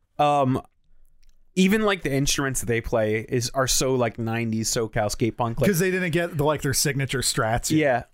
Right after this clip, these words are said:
Speaker 1: Mark was playing an Ernie Ball Stingray bass, which is just, like, so on trend at that time in punk rock music. I remember my first band I was playing bass for, and I was like, "I really want an Ernie Ball Stingray,
Speaker 2: <laughs>
Speaker 1: but I'll have to settle for a Squier jazz bass."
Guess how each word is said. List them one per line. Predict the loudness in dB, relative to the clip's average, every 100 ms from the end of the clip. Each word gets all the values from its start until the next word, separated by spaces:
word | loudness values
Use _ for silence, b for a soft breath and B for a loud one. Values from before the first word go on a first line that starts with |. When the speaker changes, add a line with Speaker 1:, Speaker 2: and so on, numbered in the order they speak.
| _
Speaker 1:
Mark | -2 0 0 0
was | -2
playing | 0 0 -2 -2
an | 0
Ernie | 0 0
Ball | 0 0
Stingray | -2 -2 -2 0 -2
bass, | -2 -2 -2 -2
which | -2 -2
is | -2
just, | 0
like, | 0 0
so | 0 0 0 2 2
on | 2 0 0
trend | -2 -2 -2 -2
at | -2
that | -2 -2
time | -2 -2 -2
in | -2
punk | -2 0
rock | -2 0 0
music. | 0 0 -4 -10 -20 _ _ _ _ _ _ _ _ _ 0
I |
remember | 2 2 2 0
my | 0 -2 -2
first | 0 -2 -2
band | -2 0 -2 -2 -4 0
I | 2 2
was | 0 -4
playing | -4 -4 0
bass | 0 0
for, | 0 0 0 -6 b b b b
and | -2
I | -2
was | -2
like, | -2 -2 -4
"I | -4
really | -2 -2 -2 -4
want | -4 -2 -2
an |
Ernie | -2 -2 -2
Ball | 0
Stingray, | 0 0 -2 0 0 0 0
Speaker 2:
<laughs> |
Speaker 1:
but | 0 0
I'll | 0
have | -2 -2
to | -2
settle | -2 0 -2 -2
for | -2 0
a |
Squier | 0 2 2 2 0
jazz | 0 0 0 0
bass." | 0 0 0 -2 -4